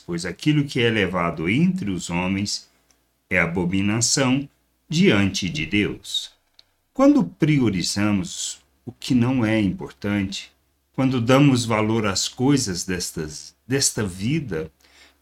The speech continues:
nos movemos na direção dos nossos desejos. O que devemos fazer? Dá para ser religioso? Isto sim,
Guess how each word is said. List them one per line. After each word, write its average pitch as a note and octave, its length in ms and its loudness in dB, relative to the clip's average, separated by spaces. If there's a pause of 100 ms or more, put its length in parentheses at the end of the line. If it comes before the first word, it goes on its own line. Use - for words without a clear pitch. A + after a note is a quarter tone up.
nos F#3 180 4
movemos D#3 600 4
na C3+ 100 4
direção A#2+ 560 0
dos B2 240 -4
nossos A2+ 480 -2
desejos. D2+ 880 -10 (320)
O - 80 -20
que A#3+ 80 -6
devemos G2+ 500 -2
fazer? G2 540 -6 (560)
Dá D#3 160 0
para F#2 300 -4
ser G2+ 300 -2
religioso? F2 840 -6 (400)
Isto B3 320 -4
sim, B2+ 420 0